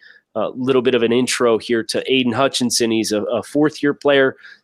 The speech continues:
six-foot-six, two hundred and seventy pounds. Uh, he's a second-generation Michigan Wolverine. His father played from eighty-nine to ninety-two and was the team M V P in nineteen ninety-two. Uh, he was a twenty twenty team captain, but played in just three games after a leg fracture ended his season prematurely.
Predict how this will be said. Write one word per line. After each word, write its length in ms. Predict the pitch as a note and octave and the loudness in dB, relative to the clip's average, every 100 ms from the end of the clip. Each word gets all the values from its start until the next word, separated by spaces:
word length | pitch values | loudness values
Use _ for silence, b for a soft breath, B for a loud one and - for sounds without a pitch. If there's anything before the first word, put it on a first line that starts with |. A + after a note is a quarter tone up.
| - | -4
six-foot-six, 920 | - D#3+ - E3 D#3 - - D3 - | -2 0 -2 -2 0 0 0 0 -2
two 200 | - E3 | -2 0
hundred 180 | D3+ D3+ | 0 0
and 120 | A2 | -2
seventy 460 | - D#3 C#3+ C#3+ A#2 | -2 0 2 0 -2
pounds. 600 | - C#3 C#3 C3+ - - B B B - | 0 2 2 2 -2 -8 B B B -10
Uh, 160 | G#2 G2+ | -4 -2
he's 200 | A#2 A2+ | -2 0
a 60 | |
second-generation 1400 | - - E3 E3 D#3 B2 C3+ D3 C#3 C#3+ D3 - B2+ B2+ | 0 2 0 0 -2 -2 -2 0 2 2 2 0 0 2
Michigan 380 | D3+ - C3+ B2 | 2 0 0 2
Wolverine. 400 | D3 B2 C3+ C#3 | 2 2 0 0
His 140 | - | -2
father 440 | - C#3+ C#3+ D3+ | -2 0 2 0
played 400 | D3+ - C#3 D3 | -2 0 0 0
from 200 | - A#2+ - | -2 -6 -4
eighty-nine 640 | C3+ C#3+ C#3 C3 C3 C#3 | -2 0 2 2 2 2
to 100 | B2 | 0
ninety-two 640 | A2 A2+ B2+ B2 A#2 C3+ C#3+ | -2 0 0 0 -2 -2 0
and 120 | C3 | 0
was 180 | G#2+ G#2 | -2 -4
the 100 | G#2 | -6
team 320 | - C#3+ C#3 | -4 -2 0
M 120 | C3 | 0
V 140 | B2 A2+ | 0 -4
P 380 | - D3+ E3+ E3+ B B | 0 2 2 -2 B B
in 120 | A#2 | -2
nineteen 400 | A#2+ C3+ C3+ C3 | 0 0 0 0
ninety-two. 720 | B2 B2 A#2 G#2+ - D#3 D#3+ - B B B | 2 2 0 -2 0 2 2 -2 B B B
Uh, 80 | G2+ | -2
he 80 | G#2+ | -2
was 120 | G#2 | -2
a 80 | G#2 | -6
twenty 300 | - F3 F3 | -2 0 0
twenty 300 | - E3+ E3 | 0 0 0
team 340 | - F3+ F3 | 0 2 2
captain, 520 | E3+ F3 F#3 - F#2+ | 0 0 0 -2 -6
but 200 | F2+ A2 | -6 -8
played 240 | - C#3 C#3 | 0 2 2
in 80 | B2 | 0
just 260 | B2 - | -2 -2
three 180 | - D3+ | -2 -2
games 320 | C#3 C#3+ B2+ | 2 2 2
after 260 | B2+ B2 A#2 | 0 0 -2
a 40 | |
leg 300 | G#2+ B2 D3 | -2 0 0
fracture 540 | - C#3+ C#3 - A#2+ - | -2 -2 0 0 -4 -2
ended 300 | C3 C3 A#2+ | -2 -2 -2
his 200 | A#2 - | -2 -2
season 400 | D#3+ E3 D3 B2 | -2 -2 -2 -4
prematurely. 880 | - D#3+ C#3 - F#3 G3+ A#2+ F#2 | -2 0 0 0 0 2 2 -2